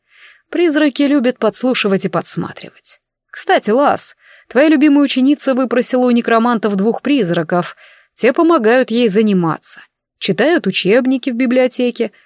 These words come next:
а затем рассказывают ей самое важное и уточняют,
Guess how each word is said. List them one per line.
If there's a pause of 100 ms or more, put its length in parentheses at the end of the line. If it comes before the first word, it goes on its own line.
(180)
а
затем
рассказывают
ей
самое
важное
и
уточняют,